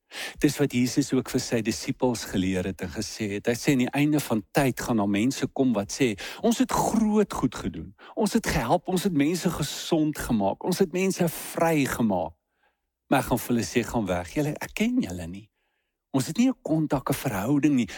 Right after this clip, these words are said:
Waar is, julle het al die gawes, maar julle het nie die vrug gehad nie.'" En so, so Paulus se uitnodiging is, gaan na die essensie toe.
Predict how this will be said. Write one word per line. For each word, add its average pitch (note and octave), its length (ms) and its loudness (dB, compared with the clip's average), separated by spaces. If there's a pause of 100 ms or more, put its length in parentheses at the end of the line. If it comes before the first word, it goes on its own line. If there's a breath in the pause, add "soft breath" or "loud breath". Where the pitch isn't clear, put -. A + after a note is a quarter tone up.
(120)
Waar D3 180 0
is, F#3+ 120 -2 (160 loud breath)
julle E3 240 4
het G#3 120 2
al C4 120 2
die D4+ 100 4
gawes, F3+ 800 2
maar C#3+ 100 2
julle D#3+ 180 4
het F3+ 100 -2
nie B3 200 4
die - 40 -2
vrug - 480 -2
gehad D2+ 420 -4
nie.'" D#2+ 220 -12 (1400 loud breath)
En - 220 4
so, G3+ 200 0
so A#3 160 2
Paulus D#4 440 2
se - 140 -2
uitnodiging D#3 640 2
is, B2 180 -2 (260 loud breath)
gaan C#4 640 2
na C#3 140 2
die D3+ 200 2
essensie E3 880 0
toe. - 200 -6